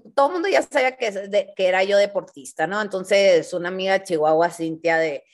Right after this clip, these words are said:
por favor, vente al autódromo conmigo, yo te presto una bici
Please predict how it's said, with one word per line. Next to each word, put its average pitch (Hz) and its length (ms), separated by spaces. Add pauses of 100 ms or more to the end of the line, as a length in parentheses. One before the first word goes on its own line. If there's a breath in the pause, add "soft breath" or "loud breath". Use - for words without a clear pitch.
(320 soft breath)
por 175 300
favor, 202 800
vente 160 340
al 165 140
autódromo 151 720
conmigo, 220 680
yo 190 220
te 156 100
presto - 380
una 139 260
bici 269 880